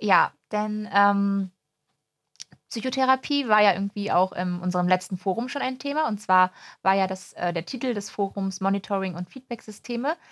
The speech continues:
ein Blick hinter die Kulissen der Psychotherapie. Aber da sind wir ja ziemlich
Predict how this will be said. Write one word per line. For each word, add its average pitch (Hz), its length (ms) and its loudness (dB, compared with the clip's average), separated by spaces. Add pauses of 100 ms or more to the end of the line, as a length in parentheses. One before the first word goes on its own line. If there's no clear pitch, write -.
(180)
ein 202 140 0
Blick 202 200 0
hinter 196 240 0
die 180 140 -4
Kulissen 214 360 -4
der 170 80 0
Psychotherapie. 185 880 -6 (380)
Aber 208 520 4
da 202 120 4
sind 214 280 0
wir 214 60 0
ja 196 240 2
ziemlich 240 440 -6